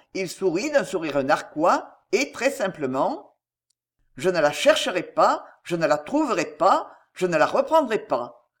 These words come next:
C'est vous-même qui me la rendrez. » « Vous croyez ? » sourit Faustin. « J'en suis sûr », répéta Pardaillan en saluant cérémonieusement. Et, se redressant,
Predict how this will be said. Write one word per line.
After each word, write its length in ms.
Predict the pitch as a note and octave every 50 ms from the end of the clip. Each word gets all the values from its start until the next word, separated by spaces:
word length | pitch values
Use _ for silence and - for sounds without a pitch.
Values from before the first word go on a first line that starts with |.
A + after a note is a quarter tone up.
| _ _ _
C'est 160 | - F#4+ F#4
vous-même 580 | D#4+ A#2 D#3+ B3+ C4+ G#3+ G3+ A#3+ D4+ F#4+ F#4+ -
qui 100 | - A#3
me 100 | F3+ D#3
la 140 | D3+ E3 A#3
rendrez. » « 680 | G#3 G3 F3 E3 D#3 - A#2+ C3+ C3+ C3+ C3+ - _ _ _ _ _ _ _ _ _ _ _ _ _ _ _ _ _ _ _ -
Vous 180 | F3+ A3+ B3
croyez ? » 760 | - - - - B4+ C5 A4+ E4+ G3+ F3 E3+ F3 F3 - _ _ _
sourit 340 | _ - - F#3+ E3+ F3 F3+
Faustin. « 640 | F3 - E3 C#3+ - - - - C#3 C#3 D#3 D#3 - _ _ _ _ _ _ _ _ _ _ _ _ _ _ _
J'en 180 | - D3+ A3 G#3
suis 200 | - - F3 D3
sûr », 400 | C#3 - - C4+ D4+ B3 - - - _ _ _ _ _
répéta 380 | - D#3 D#3 E3+ E3+ - - D3
Pardaillan 640 | - G#3 G#3+ F#3+ E3 D3+ C#3 C3+ D3 E3+ A3+ D4+ C4+
en 120 | E3+ D#3
saluant 480 | - - G#3+ G#3 F#3 D3+ D#3+ F3+ A#3 C4+
cérémonieusement. 1120 | B3+ - A#3 B3+ C#4 B3 G#3 G3+ F#3+ F3+ E3+ E3 C#3 D3 C#3 B2 A#2+ A2+ A#2 B2 - - _ _ _ _ _ _ _ _ _ _ _ _ _ -
Et, 160 | F#3 A3+ E4+
se 140 | - - A3
redressant, 760 | F3+ F#3 F3 D3 C#3+ C#3+ C#3 - - D#3+ F3 A3 C#4+ D#4+ -